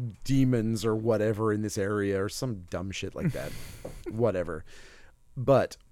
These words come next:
Speaker 1: I think this, this little, this little Nick Cage outburst here is, like, the most Clive Barker that the script gets, which is where the priest is like,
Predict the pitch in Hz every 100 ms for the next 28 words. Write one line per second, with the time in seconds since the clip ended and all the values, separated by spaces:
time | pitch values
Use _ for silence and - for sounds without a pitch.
0 | - - - - - - - - 120 175
1 | 135 101 139 123 - - - 135 127 127
2 | 120 113 104 - 104 131 120 120 110 110
3 | 110 - 117 107 107 - - 113 113 123
4 | 113 104 98 - - 117 113 101 - 117
5 | 98 101 98 110 110 104 101 107 - -
6 | - 104 95 90 95 90 87 90 80 85
7 | 85 85 - 90 - - - 98 - -
8 | 87 82 - - - - - - 120 123
9 | 123 113 - 135 127 - 113 95 98 85
10 | -